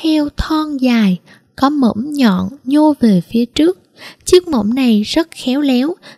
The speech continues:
chúng có thể tâng những quả bóng nhựa trên mõm như con người dùng chân đá bóng vậy.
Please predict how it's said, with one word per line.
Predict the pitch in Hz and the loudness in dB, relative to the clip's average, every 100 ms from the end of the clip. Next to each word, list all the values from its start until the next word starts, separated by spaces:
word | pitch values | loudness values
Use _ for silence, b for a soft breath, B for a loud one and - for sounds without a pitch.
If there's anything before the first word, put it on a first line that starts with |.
| _ | _
chúng | 277 320 | 0 2
có | 359 | 0
thể | 349 247 208 | 0 0 -2
tâng | _ 330 320 311 285 - | _ -4 -2 -6 -10 0
những | 220 185 | 2 2
quả | 202 180 196 | 0 -2 0
bóng | 226 302 | -2 -2
nhựa | 285 233 180 185 | 2 4 2 0
trên | 233 233 | 0 0
mõm | 233 214 - 330 B B B - | 2 0 -2 -8 B B B 0
như | 254 247 | 4 4
con | - 233 233 | 2 0 4
người | 226 196 | 4 4
dùng | 208 190 185 | 4 2 0
chân | 233 226 | 0 0
đá | 226 247 | 0 0
bóng | 247 247 320 | 0 0 0
vậy. | 202 175 | -2 -2